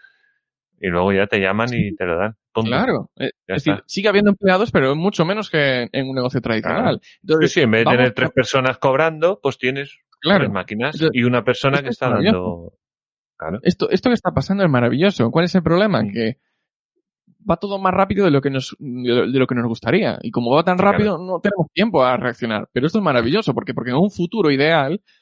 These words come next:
Speaker 2: la gente
Speaker 1: Mm.
Speaker 2: se dedicará a aquello que le, realmente le apasione.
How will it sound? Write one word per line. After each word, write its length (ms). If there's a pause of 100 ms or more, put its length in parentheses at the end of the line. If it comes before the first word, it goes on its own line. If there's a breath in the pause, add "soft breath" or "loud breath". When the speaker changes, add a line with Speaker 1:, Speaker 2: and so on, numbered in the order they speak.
(240)
Speaker 2:
la 120
gente 200
Speaker 1:
Mm. 40
Speaker 2:
se 100
dedicará 420
a 100
aquello 300
que 100
le, 160
realmente 360
le 80
apasione. 640